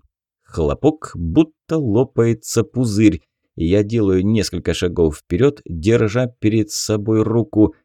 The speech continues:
Пальцы касаются чего-то тянущегося, как плёнка. И только я удивился, что барьер – это всего лишь банальная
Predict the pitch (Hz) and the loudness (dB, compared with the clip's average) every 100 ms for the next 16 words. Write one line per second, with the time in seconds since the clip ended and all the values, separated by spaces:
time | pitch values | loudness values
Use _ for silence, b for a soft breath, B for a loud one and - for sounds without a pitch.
0 | _ _ - 160 175 - 170 156 - 135 | _ _ -2 0 0 -4 -6 -4 -6 -6
1 | - 143 139 - - 123 - - 98 123 | -6 -4 -4 -4 -2 -4 -4 -4 -2 0
2 | 156 - 131 - - - 127 120 110 - | -2 -4 -6 -8 -8 -2 0 0 -2 -2
3 | 110 110 - 110 107 - 104 - - _ | 2 2 2 -2 -2 -2 -4 -4 -20 _
4 | 120 131 120 95 90 95 - _ _ _ | 0 2 2 0 0 -2 -2 _ _ _
5 | 120 120 _ 185 165 - 131 123 123 117 | -6 -6 _ -4 -4 -2 -4 -4 -4 -2
6 | 139 160 127 123 - - - - 117 95 | 0 0 2 0 -2 -6 -10 -2 -2 0
7 | 110 127 147 127 b b _ 135 139 135 | -2 0 0 0 b b _ -2 0 -2
8 | - - 156 143 113 104 87 104 135 131 | -2 -2 0 0 -2 -4 -2 2 2 2
9 | 117 98 90 87 95 117 | 0 0 0 -2 -2 -4